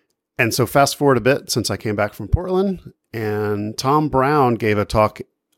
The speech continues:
on the Indie Web at E F F Austin last month, and the E F F folks suggested starting up a local homebrew website club here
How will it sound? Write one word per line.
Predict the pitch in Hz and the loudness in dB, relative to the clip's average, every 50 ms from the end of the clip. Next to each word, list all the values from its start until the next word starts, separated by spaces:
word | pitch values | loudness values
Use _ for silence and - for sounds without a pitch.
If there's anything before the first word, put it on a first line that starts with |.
| _ - | _ -4
on | 117 110 104 101 | -2 -2 0 -2
the | - - | -2 -2
Indie | - 113 113 107 104 98 | -4 -4 -2 -2 -4 -4
Web | 95 95 90 90 87 87 87 - | -2 -2 -2 -2 -2 -4 -6 -6
at | - 107 - - - | -8 -8 -8 -4 0
E | 131 135 | 2 2
F | 131 - - | 2 2 2
F | 104 101 - - | 0 -2 -2 0
Austin | - 156 185 180 - - 104 95 101 113 - - _ _ _ _ - - _ _ _ _ _ _ _ _ _ _ _ _ _ _ _ _ - | 0 2 2 2 0 -2 -2 -2 -2 -4 -6 -10 _ _ _ _ -20 -20 _ _ _ _ _ _ _ _ _ _ _ _ _ _ _ _ 0
last | 113 104 - - 107 | 2 2 2 2 2
month, | 107 107 135 - - - - - _ _ - | 2 2 2 0 -2 -8 -16 -20 _ _ -8
and | 107 104 104 104 104 104 104 107 117 117 - _ _ | -6 -4 -4 -2 -2 -2 -2 -4 -6 -8 -12 _ _
the | - 127 117 143 | -10 -6 -2 -2
E | 151 | -2
F | 135 - 143 | 0 2 2
F | 135 127 123 | 4 4 2
folks | - - - - _ - 120 110 110 - - | 0 -4 -14 -10 _ 2 2 2 2 0 -2
suggested | - 131 107 98 113 110 - - 107 98 - | -2 -2 0 2 0 0 0 -2 -4 -6 -4
starting | - - 110 110 98 101 101 104 107 | -2 -2 -2 0 0 0 -2 -2 -2
up | 101 98 - - | -4 -6 -6 -4
a | 95 | -4
local | 95 104 113 120 - 113 101 | 0 0 0 0 -2 -4 -4
homebrew | 107 107 101 95 101 | -4 -4 -4 -4 -4
website | 95 95 98 - - 98 95 - | -4 -4 -4 -4 -6 -6 -6 -8
club | - - 113 107 - - | -8 -8 -8 -6 -6 -6
here | 120 113 95 95 98 - | -6 -4 -4 -4 -4 -6